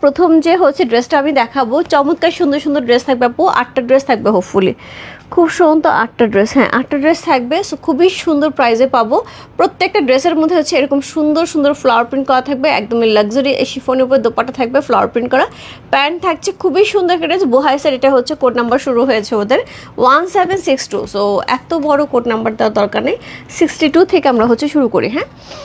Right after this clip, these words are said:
সিক্সটি টু থেকে শুরু করি, কোড নাম্বার সিক্সটি টু। সি, এই হচ্ছে ড্রেসটা, সুন্দর একটা ফ্লাওয়ার প্রিন্টে যাবে ফুল ড্রেসটা, খুবই সুন্দর করে ফ্লাওয়ার প্রিন্টে যাচ্ছে। এটার সাথে এই যে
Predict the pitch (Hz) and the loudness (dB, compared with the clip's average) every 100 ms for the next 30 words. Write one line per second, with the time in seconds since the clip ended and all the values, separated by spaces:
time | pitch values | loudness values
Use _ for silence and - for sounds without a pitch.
0 | - - 370 - - 311 370 320 349 339 | -18 -2 0 0 -2 0 2 2 0 0
1 | 311 302 320 427 311 240 214 240 294 - | 0 0 0 2 2 2 2 0 0 0
2 | 277 226 190 180 - - - - - - | 0 0 -2 -4 -18 -20 -20 -20 -20 -20
3 | - - - - - 254 214 - - - | -20 -20 -16 -12 -2 2 2 -2 -16 -20
4 | - - 277 330 339 330 392 214 180 - | -10 0 2 2 0 2 0 0 -2 -2
5 | 156 196 - - - - - - - - | -6 -6 -16 -20 -20 -20 -20 -20 -20 -20
6 | - - - - - - 349 339 349 370 | -20 -20 -20 -8 -2 2 4 4 2 2
7 | 381 370 247 254 262 294 302 285 269 294 | 0 2 2 2 0 0 0 2 2 0
8 | - 339 359 277 208 220 202 - 269 330 | -2 -2 0 2 0 0 -4 -4 0 0
9 | 370 311 320 311 359 302 226 240 240 254 | 0 -2 0 -2 0 0 0 0 -2 0
10 | 165 - 403 - - - - 262 302 339 | -2 -2 -4 -4 -10 -12 -2 0 2 0
11 | 349 330 269 339 302 | -2 0 2 2 4